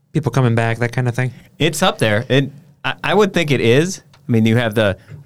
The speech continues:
Speaker 2: "When can I pick cherries? When do the blossoms come?" And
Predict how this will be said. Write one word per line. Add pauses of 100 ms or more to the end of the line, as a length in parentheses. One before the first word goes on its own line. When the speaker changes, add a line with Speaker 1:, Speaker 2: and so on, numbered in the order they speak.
(220)
Speaker 2:
"When
can
I
pick
cherries? (220)
When
do
the (340)
blossoms
come?" (340)
And